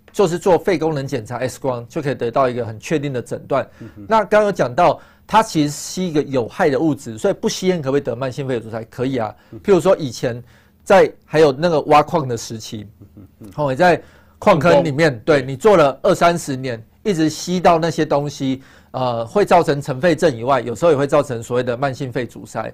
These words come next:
Speaker 2: 嗯哼。
Speaker 1: 好，或者是你是做一些化学工厂的，好，那你也做了十几二十年，你一直在吸那些化学的药剂，那些挥发的有毒的气体，
Speaker 2: 嗯。
Speaker 1: 也有可能会造成一个慢性肺阻塞。只是跟抽烟比起来，他们相对的比例还是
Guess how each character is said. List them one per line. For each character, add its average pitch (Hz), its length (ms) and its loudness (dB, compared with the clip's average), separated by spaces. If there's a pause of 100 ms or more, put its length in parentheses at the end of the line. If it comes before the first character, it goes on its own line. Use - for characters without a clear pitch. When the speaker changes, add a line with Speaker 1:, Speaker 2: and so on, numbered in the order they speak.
(160)
Speaker 2:
嗯 107 160 -16
哼。 - 80 -20
Speaker 1:
好， 151 100 2
或 220 140 6
者 180 80 4
是 208 120 0
你 156 140 -2
是 175 140 -4
做 175 180 4
一 170 40 2
些 170 140 2
化 190 200 4
学 135 160 -2
工 143 200 -6
厂 117 280 -12
的， 120 200 -10 (200)
好， 127 160 -6
那 180 120 2
你 170 120 -2
也 139 80 -2
做 160 180 2
了 135 60 -2
十 131 180 -8
几 131 140 -2
二 135 100 0
十 123 140 -12
年， 113 180 -14 (220)
你 135 100 -10
一 156 60 -2
直 156 60 -6
在 175 200 4
吸 - 240 -8
那 165 100 -2
些 156 140 2
化 160 220 2
学 131 180 -6
的 123 80 -6
药 131 240 0
剂， 123 260 -10 (240)
那 165 120 -4
些 160 160 2
挥 156 240 0
发 143 180 2
的 131 80 -2
有 113 180 -8
毒 117 160 -12
的 113 120 -4
气 127 240 -8
体， 113 180 -16 (220)
Speaker 2:
嗯。 - 80 -14
Speaker 1:
也 151 80 2
有 185 100 6
可 185 140 0
能 120 120 -6
会 151 120 -2
造 151 180 0
成 127 180 -6
一 113 120 -12
个 123 120 -8
慢 131 200 -4
性 131 120 -8
肺 127 140 -4
阻 - 160 -16
塞。 113 240 -6 (240)
只 - 140 -12
是 214 100 4
跟 208 260 4 (160)
抽 196 220 0
烟 196 160 2
比 160 100 -2
起 147 160 -4
来， 117 120 -2
他 131 100 -8
们 160 100 -4
相 151 220 -4
对 156 100 2
的 123 80 0
比 110 200 -12
例 131 160 -6
还 117 100 -8
是 120 160 -12